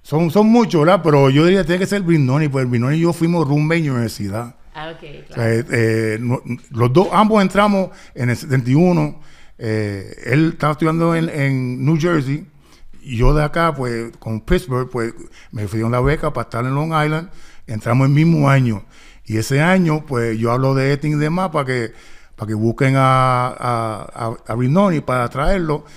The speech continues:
Speaker 1: y ese su-, ese verano setenta y dos,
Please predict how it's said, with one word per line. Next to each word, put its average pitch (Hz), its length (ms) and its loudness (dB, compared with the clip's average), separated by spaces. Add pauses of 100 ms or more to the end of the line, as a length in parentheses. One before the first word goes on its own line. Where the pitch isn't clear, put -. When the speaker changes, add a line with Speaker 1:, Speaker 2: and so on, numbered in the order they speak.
(260)
Speaker 1:
y 117 140 -6
ese 123 160 -2
su-, 170 340 -4
ese 147 800 -2
verano 156 420 -2
setenta 135 400 -6
y 147 60 -2
dos, 185 300 -2